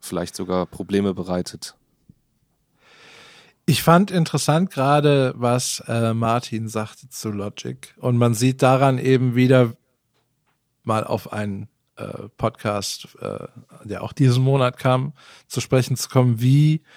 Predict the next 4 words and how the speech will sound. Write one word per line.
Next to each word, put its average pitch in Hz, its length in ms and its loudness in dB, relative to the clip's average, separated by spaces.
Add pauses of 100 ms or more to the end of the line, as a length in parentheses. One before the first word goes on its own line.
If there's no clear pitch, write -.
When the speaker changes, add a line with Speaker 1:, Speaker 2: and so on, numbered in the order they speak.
(240)
Speaker 2:
sehr, 120 1160 2
äh, - 40 -20 (880)
Betriebssystem 135 1000 4
und, 120 400 2